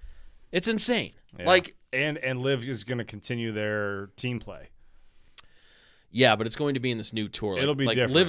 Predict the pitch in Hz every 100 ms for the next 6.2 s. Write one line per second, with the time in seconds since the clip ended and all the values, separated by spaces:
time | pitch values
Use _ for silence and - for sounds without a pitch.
0 | 143 123 190 180 127 110 135 202 185 127
1 | - - 120 - 123 120 98 92 90 62
2 | - 127 131 - - _ _ _ 131 117
3 | 160 131 131 139 139 131 139 117 104 127
4 | 131 202 202 185 160 147 135 160 170 185
5 | 143 - 131 139 139 131 123 110 104 107
6 | 110